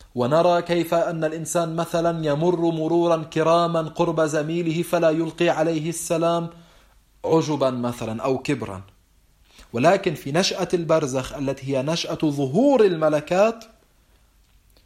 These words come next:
فإن حقيقة البرزخ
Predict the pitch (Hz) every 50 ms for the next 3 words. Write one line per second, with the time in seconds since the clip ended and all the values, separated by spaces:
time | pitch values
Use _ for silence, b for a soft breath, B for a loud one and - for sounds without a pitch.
0 | _ _ _ - - - 190 185 175 160 147 131 - - - 131 - - 214 226
1 | 220 208 214 - 190 180 185 190 185 180 175 160 190 196 185 175 165 185 180 180
2 | 175 - - -